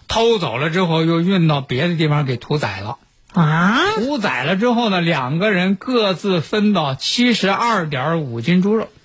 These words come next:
Speaker 2: 哎呦，您说您为了这点猪肉何苦来哉？这可是人家女儿留下的唯一寄托了呀。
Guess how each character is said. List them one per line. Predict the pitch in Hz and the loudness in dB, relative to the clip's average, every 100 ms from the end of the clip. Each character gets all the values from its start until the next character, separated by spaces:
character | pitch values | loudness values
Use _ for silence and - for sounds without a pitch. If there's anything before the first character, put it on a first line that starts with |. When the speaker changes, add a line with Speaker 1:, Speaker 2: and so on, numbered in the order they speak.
| _ _ _ _ _ _ _ - | _ _ _ _ _ _ _ -2
Speaker 2:
哎 | 277 | 2
呦， | 294 233 | 2 2
您 | 240 | 0
说 | 302 | 0
您 | 311 294 | 0 2
为 | 294 | 2
了 | 262 | 2
这 | 240 | 2
点 | 226 175 | 2 0
猪 | 233 | 0
肉 | 254 214 | 0 0
何 | - | 0
苦 | 247 | 0
来 | 208 196 | 2 2
哉？ | 269 | 0
这 | 269 370 | 0 0
可 | - | 2
是 | 214 | 2
人 | 220 220 | 2 2
家 | 311 | 2
女 | 294 202 | 2 2
儿 | 185 | 2
留 | 233 277 | 2 0
下 | |
的 | 311 | 0
唯 | 226 | 0
一 | 247 311 | 0 0
寄 | 277 311 | 0 0
托 | 220 202 175 | 0 0 2
了 | 165 | 2
呀。 | 147 131 120 | 2 -2 -4